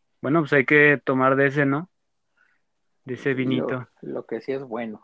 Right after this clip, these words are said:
Speaker 2: <laughs> Ay, pero sí, hay, hay que probarlo, no sé qué tan
Speaker 1: <laughs>
Speaker 2: costoso sea. Es con, con tanta cultura surcoreana que ya anda muy,
Speaker 1: Ujú.
Speaker 2: muy, eh, en auge acá, pues, que, pues, también hacen su negocio y inflan un poquito los precios, pero estaría bien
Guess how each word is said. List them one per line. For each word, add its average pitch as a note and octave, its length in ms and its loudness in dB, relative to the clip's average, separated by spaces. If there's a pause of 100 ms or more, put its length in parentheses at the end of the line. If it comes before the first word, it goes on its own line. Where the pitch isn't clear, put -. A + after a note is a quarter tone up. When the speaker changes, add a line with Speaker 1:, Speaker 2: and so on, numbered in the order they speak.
Speaker 2:
<laughs> - 420 -2
Ay, C3+ 340 0
pero - 160 -6
sí, - 200 -6
hay, D#3+ 180 2
hay A#2 140 -8
que A#2+ 140 -10
probarlo, A#2 460 -8
no A2+ 180 -12
sé - 200 -12 (440)
qué G#3 100 2
tan - 180 -2
Speaker 1:
<laughs> - 20 -20
Speaker 2:
costoso A2 520 -8
sea. A#2+ 400 -6 (480)
Es B2 240 -10
con, A#2 240 -16 (140)
con G2+ 200 -14
tanta A2+ 480 -8
cultura G#2+ 760 -12 (120)
surcoreana G#2+ 640 -12
que G2+ 180 -16
ya G#2 120 -14
anda A2 220 -10
muy, G#2+ 460 -14 (420)
Speaker 1:
Ujú. B2 360 -10
Speaker 2:
muy, A#2 280 -14
eh, G#2+ 320 -16
en G#2 120 -18
auge G#2+ 420 -12
acá, D#3+ 300 -14 (140)
pues, - 160 -18
que, - 100 -18
pues, - 100 -20 (260)
también G#2+ 280 -16
hacen G#2+ 220 -14
su A#2+ 120 -12
negocio F3 500 -4
y F#3+ 60 -6 (220)
inflan - 340 -18
un - 80 -18
poquito F#2+ 300 -14
los F2 180 -12
precios, A#2 360 -12
pero - 180 -16
estaría A#2+ 360 -6
bien D3+ 320 -8